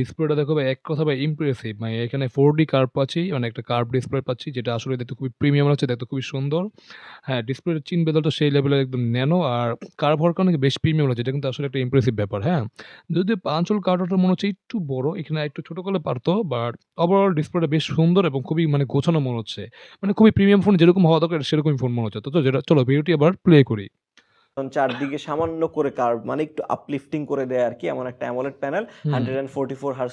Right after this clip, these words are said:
Speaker 2: পর্যন্ত রিফ্রেশ
Speaker 1: ডিসপ্লেটা
Speaker 2: রেট।
Speaker 1: বেশ সুন্দর,
Speaker 2: But
Speaker 1: খারাপ
Speaker 2: আমি
Speaker 1: না।
Speaker 2: আপনি সবাই জানি ভাই, ফ্ল্যাগশিপ ফোন বাদে হান্ড্রেড অ্যান্ড ফোরটি ফোর হার্জ পর্যন্ত usually চাইনিজদের ফোনগুলা, চাইনিজ ব্র্যান্ডের ফোনগুলা পুশ করে না। একশো বিশ
Speaker 1: হুম।
Speaker 2: হার্জেই মোটামুটি ম্যাক্সিমাম অ্যাপে আপনার ইউজ করতে হবে। And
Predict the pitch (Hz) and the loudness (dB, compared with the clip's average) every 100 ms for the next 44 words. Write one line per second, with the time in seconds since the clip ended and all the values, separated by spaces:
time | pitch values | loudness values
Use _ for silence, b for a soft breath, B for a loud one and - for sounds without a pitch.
0 | - 135 123 123 - 147 185 170 165 165 | -10 -10 -10 -8 -4 0 2 6 6 6
1 | 160 147 127 139 131 135 - 131 135 120 | 4 4 4 4 4 2 -4 -6 -4 -2
2 | 123 127 123 117 147 - - 196 202 208 | -2 -4 -6 -6 -8 -8 -2 0 -2 -10
3 | - 185 147 131 123 123 131 139 135 131 | -4 -2 2 2 2 -4 -6 -4 -6 -6
4 | 139 135 139 131 120 131 120 120 127 127 | -8 -6 -6 -6 -10 -10 -10 -8 -8 -6
5 | 123 127 117 117 113 113 113 120 117 110 | -4 -4 -4 -8 -8 -10 -10 -10 -8 -8
6 | 107 120 120 110 120 117 123 123 113 107 | -8 -8 -8 -8 -8 -8 -10 -8 -8 -8
7 | 190 196 - 117 120 196 - 127 135 123 | -6 -8 -8 -8 -8 -12 -10 -6 -4 -2
8 | 135 131 127 131 185 156 131 127 120 120 | -4 -6 -8 -6 -6 -6 -6 -8 -10 -12
9 | - 135 131 123 127 131 131 131 - 147 | -12 -10 -10 -8 -10 -10 -8 -10 -10 -14
10 | - 180 311 B B B - | -8 -8 -8 B B B -8